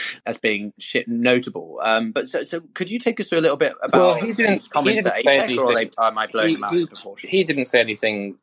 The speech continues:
Speaker 2: like, about wolf warrior diplomacy. Some of the readings from the U S and others were that the,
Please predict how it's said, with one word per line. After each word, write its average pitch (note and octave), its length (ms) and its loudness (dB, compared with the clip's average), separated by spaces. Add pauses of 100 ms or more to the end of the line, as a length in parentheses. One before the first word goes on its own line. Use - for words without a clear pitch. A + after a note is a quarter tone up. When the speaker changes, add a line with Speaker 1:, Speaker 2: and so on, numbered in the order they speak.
(160)
Speaker 2:
like, G#2+ 340 -2 (300)
about G#2+ 300 2
wolf F2+ 200 -8
warrior F2 180 0
diplomacy. F2 640 -8 (360)
Some D3 200 2
of C#3+ 60 4
the B2+ 140 4
readings C3 560 2
from A2+ 160 -6
the G#2+ 100 -4
U G#2 240 0
S B2 280 4
and G2+ 180 -6
others - 500 -2 (380)
were A2 100 2
that G#2+ 380 4 (120)
the, G2 440 -6